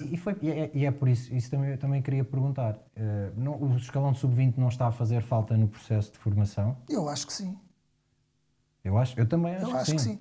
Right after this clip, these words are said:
Speaker 1: Eu também acho que
Speaker 2: Eu,
Speaker 1: sim.
Speaker 2: eu tenho, eu
Speaker 1: Tem que
Speaker 2: tenho,
Speaker 1: ser encarado
Speaker 2: eu,
Speaker 1: de forma
Speaker 2: eu sou,
Speaker 1: séria, então.
Speaker 2: eu sou muito radical numa questão. Eu acho que um miúdo, então as miúdas ainda mais, mas um miúdo que aos quinze e aos dezasseis anos não é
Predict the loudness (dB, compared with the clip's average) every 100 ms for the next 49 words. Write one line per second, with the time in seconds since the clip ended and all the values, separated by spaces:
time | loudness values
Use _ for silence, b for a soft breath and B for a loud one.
0 | -6 0 2 4 2 2 4 6 8 8
1 | 8 4 4 6 8 8 6 6 6 6
2 | 6 6 8 8 8 8 8 6 6 2
3 | 0 -2 4 6 8 8 10 8 4 2
4 | 2 2 4 6 6 4 4 2 0 -2
5 | -4 -6 -14 _ _ _ -4 2 4 4
6 | 2 -4 -4 -4 -4 -10 -20 _ _ _
7 | _ _ _ _ _ _ -12 -2 4 6
8 | 6 6 4 0 -4 -12 _ _ _ _
9 | -20 _ _ _ -14 -8 0 2 4 2
10 | 2 4 2 2 -2 -2 -4 -8 -18 b
11 | b b 0 2 2 0 -2 -4 -6 -6
12 | -6 -6 -4 -4 -4 -4 -6 -6 -6 -6
13 | -6 -6 -8 -16 _ b b b -2 0
14 | 0 -2 -6